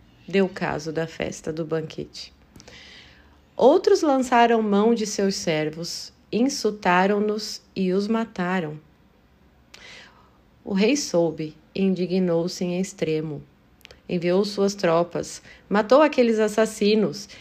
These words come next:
e incendiou-lhes a cidade. Disse depois a seus servos: "O festim está pronto, mas os convidados não foram dignos. Ide às encruzilhadas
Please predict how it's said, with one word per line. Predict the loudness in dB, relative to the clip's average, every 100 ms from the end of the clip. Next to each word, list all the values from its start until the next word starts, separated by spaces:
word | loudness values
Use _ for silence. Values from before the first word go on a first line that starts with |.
| -10
e | 0
incendiou-lhes | 0 2 0 -2 -2 0 2 2 2 0
a | 0
cidade. | 0 -4 -4 -8 -12 -18 _ _ _ _ _ _ _ _ -20 -20 -20 -20 -12
Disse | -2 0 4
depois | 4 6 2
a | 2
seus | 2 -2
servos: | -2 -4 -4 -10 -14 -14 -18 -18 -8
"O | 2
festim | 4 4 4 2
está | 2 0
pronto, | 2 4 4 2 0
mas | 0 0
os | -2
convidados | -2 0 2 2 2 0
não | 0
foram | 2 2 2
dignos. | 0 -2 -4 -6 -8 -12 -18 -20 -20 -14 0
Ide | 2 4
às | 4
encruzilhadas | 4 4 4 6 6 4 4 4 4 0 -6 -8 -18